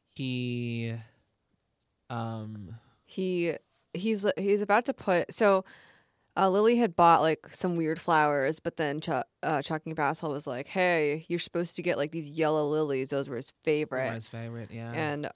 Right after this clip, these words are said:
Speaker 2: um, so then he goes and buys yellow lilies, but then he sees a woman at the grave so-, site who's also putting yellow lilies at Bart Bass's grave, and he's, and she turns to him and says,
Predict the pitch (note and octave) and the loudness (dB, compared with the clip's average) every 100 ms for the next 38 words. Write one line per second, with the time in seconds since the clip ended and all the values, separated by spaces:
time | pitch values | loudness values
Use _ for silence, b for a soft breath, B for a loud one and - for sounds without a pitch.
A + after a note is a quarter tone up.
0 | - B2+ C3+ C3+ C#3 - D3 C#3 C#3+ D3+ | -10 -8 -6 -6 -8 -6 -6 -4 -6 -6
1 | C#3+ C#3 C#3 B2+ C3+ C#3 C#3 C3+ A#2+ C#3 | -6 -6 -6 -6 -4 -4 -2 -2 -2 -4
2 | - - E3 E3 F#3 G3 D#3+ D#3+ C#3 C#3+ | -8 -6 -6 -4 -2 -2 -4 -4 -6 -6
3 | C2+ D#2 - A2 C#3 - A2+ B2 - - | -8 -10 -10 -10 -8 -6 -6 -6 -6 -8
4 | G2 - - - C#3+ C3+ - D3+ D3+ C#3 | -10 -14 -14 -8 -4 -4 -6 -8 -8 -6
5 | A#2 D3+ D3+ D3+ D3 C3 C3+ C3+ B2+ C3 | -6 -6 -8 -8 -6 -4 -4 -4 -4 -6
6 | - B2+ - _ - C3 A#2+ C3 C#3 C#3+ | -6 -8 -8 _ -8 -8 -6 -4 -6 -8
7 | C#3 D3 C3 D3 D3+ - B B B B | -8 -6 -6 -6 -10 -12 B B B B
8 | E3 E3+ - - A3+ D4+ - G3 E3+ D#3+ | -4 -2 -2 0 2 2 2 0 0 -2
9 | D#3+ D3+ D3 | -2 -2 -4